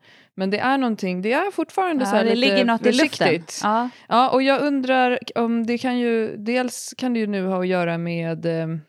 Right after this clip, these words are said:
Speaker 1: inflationen och alltså rädslan för krig i världen och de här sakerna, att folk ligger lite lågt med konsumtion och sådär.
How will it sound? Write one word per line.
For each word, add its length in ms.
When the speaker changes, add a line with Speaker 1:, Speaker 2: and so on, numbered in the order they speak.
Speaker 1:
inflationen 1040
och 420
alltså 260
rädslan 640
för 440
krig 380
i 60
världen 440
och 80
de 120
här 60
sakerna, 320
att 80
folk 220
ligger 260
lite 200
lågt 300
med 180
konsumtion 600
och 80
sådär. 220